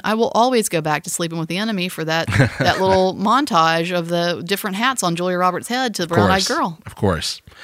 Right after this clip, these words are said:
Speaker 2: Well, I, I've mentioned a plenty of movies here that I've never seen or haven't seen since I was a child. I haven't seen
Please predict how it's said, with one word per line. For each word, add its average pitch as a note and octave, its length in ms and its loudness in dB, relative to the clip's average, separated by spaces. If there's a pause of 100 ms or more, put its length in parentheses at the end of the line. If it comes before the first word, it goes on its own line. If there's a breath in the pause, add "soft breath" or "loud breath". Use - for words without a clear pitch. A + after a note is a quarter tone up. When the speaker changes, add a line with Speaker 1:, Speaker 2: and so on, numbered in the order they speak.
(260 loud breath)
Speaker 2:
Well, D#3+ 300 8
I, F3 200 2 (140)
I've E3+ 320 4
mentioned D#3 400 2
a C3+ 40 4
plenty D#3+ 340 4
of C3 100 2
movies B2+ 540 4
here B2 360 4
that A2+ 140 4
I've A2+ 340 4
never A#2+ 380 4
seen A2+ 560 4
or G#2 220 2
haven't A2+ 320 2
seen G#2+ 260 2
since G2+ 260 0
I G#2 120 4
was G2 180 0
a F2 60 -12
child. A2 680 4 (300 loud breath)
I B2+ 140 4
haven't B2 180 0
seen G#2+ 380 0